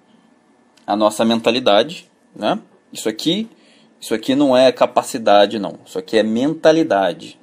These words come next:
tá? Basta você adquirir uma mentalidade um pouco mais avançada pra perceber coisas que você não percebia antes, né? Isso aqui, tudo isso que eu tô te falando aqui, eu demorei dois anos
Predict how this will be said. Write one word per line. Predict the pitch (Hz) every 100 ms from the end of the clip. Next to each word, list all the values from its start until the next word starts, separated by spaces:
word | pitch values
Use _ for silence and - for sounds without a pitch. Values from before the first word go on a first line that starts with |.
| _
tá? | 104 117 - - - - - -
Basta | 120 123 127
você | 123 131
adquirir | 131 139 139 123 143
uma | 147 117
mentalidade | 113 110 107 98 98 101
um |
pouco | - 110 113
mais | 110 104
avançada | 101 123 139 - 110 98 104 123
pra | 143
perceber | 139 156 160 175 135 139
coisas | 151 - 147 151 147
que | -
você | 147 147
não | 143
percebia | 143 139 139 143 123 147 131
antes, | 120 123 117 - - - _ _ _ _ _ _ _
né? | - 107 - -
Isso | 185 - 117
aqui, | - 123 147 - - _ _ _ _ _
tudo | 180 202 175
isso | -
que |
eu | -
tô | 113
te | -
falando | 82 92 87
aqui, | 65 104 101 - _ - - -
eu | -
demorei | 131 165 147 123 143 156 - _ -
dois | 127 151 185 208 175 110
anos | 117 135 143 147 - - -